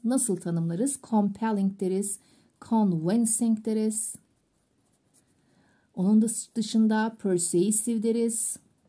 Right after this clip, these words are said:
Bunların anlamı inandırıcı, ikna edici demektir. Onun dışında arkadaşlar surprising deriz. Stunning deriz. Startling kullanırız.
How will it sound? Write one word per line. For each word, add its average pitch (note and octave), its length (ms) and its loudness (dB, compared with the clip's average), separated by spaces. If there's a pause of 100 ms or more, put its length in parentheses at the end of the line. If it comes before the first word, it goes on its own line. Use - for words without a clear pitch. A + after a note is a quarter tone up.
(220)
Bunların G#3+ 400 2
anlamı B3+ 440 2 (120)
inandırıcı, F#3 600 0
ikna G3+ 400 -2
edici F3 320 -2
demektir. - 480 -12
Onun A3+ 240 2
dışında A#3+ 300 0
arkadaşlar A3+ 520 -4
surprising G#3 800 -4
deriz. - 360 -12 (2000)
Stunning G#3+ 720 0
deriz. - 460 -10 (1900)
Startling G#3+ 760 2 (140)
kullanırız. D#3+ 760 -4